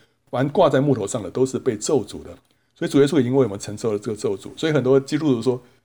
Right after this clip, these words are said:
：“哎，主耶稣已经帮我们承上，承担这个咒诅了，我们怎么还会在咒诅的底下呢？”会啊，为什么？就像是基督已经为我们受了鞭伤，使我们得到医治，对不对？可是并不是所有的基督徒就自动会得到医治，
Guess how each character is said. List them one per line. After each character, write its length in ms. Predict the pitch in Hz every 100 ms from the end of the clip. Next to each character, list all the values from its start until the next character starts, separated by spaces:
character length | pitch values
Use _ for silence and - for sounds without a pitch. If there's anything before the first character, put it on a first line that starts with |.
| _
：“哎， 220 | 107 107 110
主 180 | - 123
耶 60 |
稣 120 | 143
已 40 | 127
经 100 | 123
帮 160 | 139
我 60 | 135
们 160 | 104 113
承 180 | - 127
上， 140 | -
承 180 | - 113
担 100 | 131
这 80 | 135
个 60 |
咒 180 | 123 135
诅 160 | - 82
了， 140 | 85 _ _ _
我 100 | 104
们 100 | 151
怎 80 | 131
么 80 | 123
还 140 | 123
会 220 | 143 139
在 160 | 120 123
咒 180 | 127 131
诅 140 | 92
的 100 | 92
底 260 | - 104 78
下 240 | 135 110
呢？” 280 | 110 113 113 - _ _ _ _
会 180 | 131 110
啊， 140 | 104
为 80 | 139
什 120 | 117
么？ 220 | 92 87 - _ _ _ _ _
就 120 | - 185
像 140 | 175
是 120 | 143
基 160 | 131 151
督 140 | 160
已 40 | 120
经 100 | 120
为 120 | 131
我 40 |
们 160 | 95 104 _
受 200 | - 120
了 80 | 104
鞭 340 | - 135 131
伤， 280 | 131 123 123
使 140 | -
我 40 | 101
们 100 | 92
得 120 | 95
到 120 | 92
医 160 | 190 139
治， 180 | - 104
对 100 | 101
不 60 |
对？ 200 | 98 92 - _ _ _
可 120 | -
是 40 | -
并 180 | 202
不 80 | 147
是 140 | 151 143
所 180 | 131
有 100 | 143
的 80 | 110
基 180 | - 143
督 100 | 160
徒 180 | 147 110
就 140 | 131
自 260 | 127 - 165
动 160 | 139
会 100 | 120
得 120 | 90 90
到 140 | 101
医 140 | 110
治， 280 | 117 - -